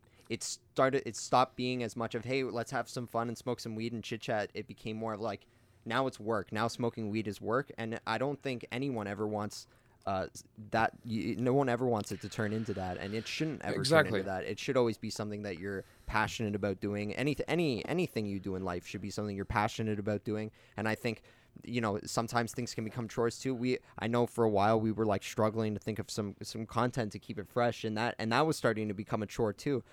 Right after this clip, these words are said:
Speaker 1: So I
Speaker 2: Mm-hmm.
Speaker 1: think, like, and when you, when you start to lose that passion, and we even talked when we heard about the sponsorship, like, "Oh,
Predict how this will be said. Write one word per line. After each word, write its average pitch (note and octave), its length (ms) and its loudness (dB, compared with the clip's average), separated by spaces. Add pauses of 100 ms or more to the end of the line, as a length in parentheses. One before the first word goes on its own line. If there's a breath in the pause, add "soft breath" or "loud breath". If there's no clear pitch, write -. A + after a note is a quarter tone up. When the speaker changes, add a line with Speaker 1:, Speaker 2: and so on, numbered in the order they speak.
(160 soft breath)
Speaker 1:
So A#2+ 300 8
I A2+ 100 8
Speaker 2:
Mm-hmm. G2+ 100 6
Speaker 1:
think, G#2 200 4
like, G#2 260 2
and A2+ 160 -2 (120)
when B2+ 180 -2
you, B2 120 0
when B2 200 -4
you C3 100 -2
start - 360 2
to B2+ 100 -4
lose A#2+ 220 -2
that G#2 200 0
passion, G#2 460 0
and A2+ 180 -2
we C#3 120 0
even C#3 180 -2
talked D#3 320 8
when A2+ 120 6
we A2 100 6
heard A#2 140 6
about A#2 180 6
the - 60 -14
sponsorship, A#2 600 0
like, A2+ 120 2
"Oh, B2 240 6